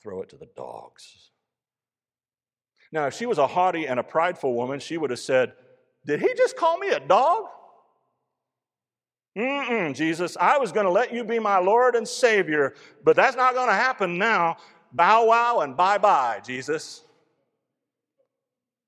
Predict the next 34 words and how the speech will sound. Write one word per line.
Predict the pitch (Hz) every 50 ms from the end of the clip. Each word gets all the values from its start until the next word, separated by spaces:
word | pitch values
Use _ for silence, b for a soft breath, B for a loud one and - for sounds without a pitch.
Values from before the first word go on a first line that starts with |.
| _ _ _
But | 120 104
she | - - 165
didn't | 180 220 240 226
say | - - 240 285
that. | - - 131 123 - _ _ _ _ _ _ _ _ _ _ _ _ _ _ _ _ _ _ _ _ _
She | - - 190
doesn't | 254 277 277 254 240
do | 226 247 254 277
that. | 254 - 113 -
She | - 214
doesn't | 262 320 311 311 381 240 - _ b b b b b
contradict | - - 190 214 226 - - 208 185 156 196 214 214 - -
the | - 190
Lord. | 175 175 202 220 240 226 185 127 120 143
Instead, | 156 156 - - 202 214 196
she | - - - 220
agrees | 202 156 131 143 180 214 262 262 226
with | 196 175
him. | 165 135 120
She | - - -
says, | - 208 196 170
"Yes, | 214 226 - 254 - - -
Lord, | 165 143 139 175 - B B B B B
I | - 165 170
am | 196 226 247 254
a | 240
dog. | 180 135 127 123 120 117 110 113
I | 139 175 180
am | 180 226 311 330
unclean. | 269 208 165 147 - - - 160 147 139 139
I | 147 175 202
am | 240 277 294
a | 269
foreigner. | - - - 208 196 175 165 156 143 139 139 120